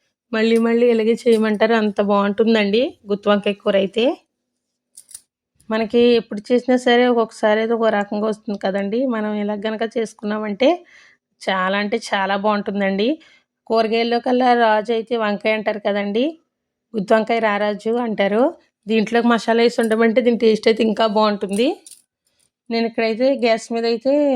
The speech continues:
గిన్నె పెట్టుకుని గిన్నెలో అయితే నూనె వేసుకున్నానండి. గుత్తొంకాయ కూరలోకి నూనె ఎక్కువ ఉంటేనే టేస్ట్ అనేది బాగుంటుంది. ఇక్కడ నేనైతే ఒక అర కేజీ వంకాయలు తీసుకుని ఇలాగైతే కట్ చేసుకున్నానండి. పుచ్చులు ఏమైనా ఉంటే చూసుకుని ఇలా కట్ చేసుకుని ఉప్పు నీటిలో అయితే వేసుకున్నామంటే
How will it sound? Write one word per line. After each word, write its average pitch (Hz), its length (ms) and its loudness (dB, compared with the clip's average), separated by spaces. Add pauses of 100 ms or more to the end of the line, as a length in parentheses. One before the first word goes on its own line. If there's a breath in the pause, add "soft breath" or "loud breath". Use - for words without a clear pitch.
(140)
గిన్నె 214 260 -2
పెట్టుకుని 226 440 -2
గిన్నెలో 214 260 0
అయితే 214 220 -4
నూనె 208 240 -2
వేసుకున్నానండి. 208 580 -2
గుత్తొంకాయ 208 460 -2
కూరలోకి 226 400 2
నూనె 214 240 2
ఎక్కువ 226 220 0
ఉంటేనే 220 320 2
టేస్ట్ 214 280 0
అనేది 214 260 0
బాగుంటుంది. 196 520 0 (1600 soft breath)
ఇక్కడ 220 180 -4
నేనైతే 220 340 0
ఒక 247 140 -2
అర 220 120 -2
కేజీ 220 280 -2
వంకాయలు 214 400 -2
తీసుకుని 233 400 -4 (520 soft breath)
ఇలాగైతే 220 520 -2
కట్ 202 240 -6
చేసుకున్నానండి. 208 720 -4 (760)
పుచ్చులు 226 280 -4
ఏమైనా 220 220 0
ఉంటే 220 200 -2
చూసుకుని 226 380 -2
ఇలా 214 180 0
కట్ 190 200 -4
చేసుకుని 220 320 -4
ఉప్పు 214 200 -8
నీటిలో 214 260 -2
అయితే 220 160 -2
వేసుకున్నామంటే 208 760 0